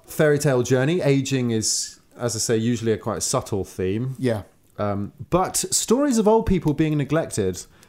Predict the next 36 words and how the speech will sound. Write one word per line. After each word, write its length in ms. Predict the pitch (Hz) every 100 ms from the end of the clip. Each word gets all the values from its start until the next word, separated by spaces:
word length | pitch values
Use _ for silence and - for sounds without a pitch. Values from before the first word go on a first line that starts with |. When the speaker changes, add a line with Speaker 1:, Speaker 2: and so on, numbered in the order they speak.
| _ -
Speaker 1:
and 140 | 123
having 260 | 139 143 139
to 120 | 117
find 340 | - 170 180
ways 260 | 135 113 110
to 60 | -
be 80 | 113
looked 240 | 127 -
after 540 | 110 95 - 85 87 - _ _
abound 680 | 113 - 175 170 117 95 - -
in 160 | 104
folklore 640 | - 110 101 - 92 85 -
and 140 | 98
storytelling. 640 | - 90 85 - 101 - - -
Speaker 2:
Okay. 480 | 107 127 135 110 82 - -
Speaker 1:
In 80 | 147
fact, 560 | - 226 - - - - _ _ _ _ -
as 120 | 139
I 140 | 196
make 240 | 185 131 107
out, 320 | 92 95 - - _ _ _ _ _ _
there 140 | - 131
are 180 | 127 120
three 920 | - - 220 226 247 254 254 240 - _
A 180 | 185 202
T 160 | 180 190
U 200 | 175 180
types 540 | - - 87 - - - _ -
that 200 | 135 113
deal 480 | 165 170 170 165 - _ -
with 220 | 120 -
doing 260 | 160 196 185
away 300 | 160 143 110
with 140 | 104
old 200 | 101 98
men. 280 | 95 82 78